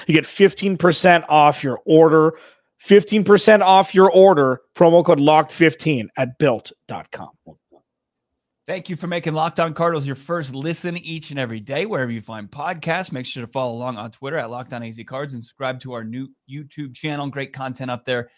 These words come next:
Speaker 2: on a daily basis. Bo Brock, Alex Clancy, follow us on Twitter at Bob Brack, and, uh, of course, Alex at Clancy's Corner. So the Suns have won seventeen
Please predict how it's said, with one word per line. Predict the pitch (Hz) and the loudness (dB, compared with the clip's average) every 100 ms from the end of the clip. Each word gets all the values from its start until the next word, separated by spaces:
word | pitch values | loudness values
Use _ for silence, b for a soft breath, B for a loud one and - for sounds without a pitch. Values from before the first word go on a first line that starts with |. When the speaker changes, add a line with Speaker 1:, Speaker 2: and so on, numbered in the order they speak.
| _ 127 | _ -10
Speaker 2:
on | 131 | -8
a | |
daily | 107 127 117 | -8 -8 -10
basis. | 107 123 120 120 113 _ _ - | -12 -14 -16 -18 -20 _ _ -2
Bo | 151 | -2
Brock, | 135 117 113 | 0 -4 -6
Alex | 135 131 127 | -6 -8 -10
Clancy, | - 127 117 | -16 -16 -16
follow | 113 123 120 | -12 -8 -6
us | 104 147 143 | -6 -6 -4
on | 131 | -6
Twitter | 120 127 | -6 -8
at | 120 139 | -6 -4
Bob | 131 120 | -4 -4
Brack, | 117 117 | -6 -8
and, | 113 | -12
uh, | 113 | -16
of | 110 127 _ _ - | -20 _ _ _ -18
course, | 123 - | -16 -12
Alex | 113 127 120 - _ _ - | -6 -6 -6 -12 _ _ -10
at | 151 151 | -10 -8
Clancy's | 151 131 - 107 | -10 -10 -12 -18
Corner. | - 147 139 120 - _ _ | -14 -8 -8 -8 -12 _ _
So | - 156 | 0 0
the | 147 151 | 0 -4
Suns | 139 - 180 196 190 | -6 0 0 0 -2
have | 165 | -4
won | 139 131 120 - | -4 -6 -8 -12
seventeen | - - 180 190 185 - 180 170 | -14 -4 -4 -4 -10 -14 -16 -16